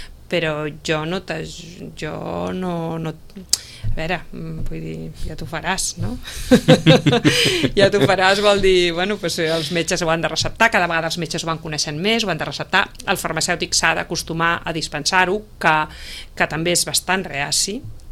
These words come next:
a dispensar-ho, perquè és nou, perquè li, li dona més feina, perquè si té que enganxar el cupó precinte, que és cert, n'ha d'enganxar més, i té una mica més de feina, però és adminis-, és burocràcia.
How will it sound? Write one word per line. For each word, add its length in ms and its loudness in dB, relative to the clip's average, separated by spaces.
a 240 -8
dispensar-ho, 720 -2
perquè 340 -8
és 240 0
nou, 380 2
perquè 240 -6
li, 140 -6
li 100 -2
dona 140 -2
més 240 0
feina, 340 2
perquè 260 -8
si 200 -4
té 80 -4
que 100 -6
enganxar 680 0
el 100 0
cupó 240 -2
precinte, 460 -6
que 100 -14
és 140 -4
cert, 180 0
n'ha 140 -8
d'enganxar 500 0
més, 480 0
i 120 -6
té 80 0
una 140 4
mica 160 0
més 140 0
de 100 -2
feina, 240 0
però 80 -4
és 100 0
adminis-, 460 -2
és 160 -4
burocràcia. 680 -4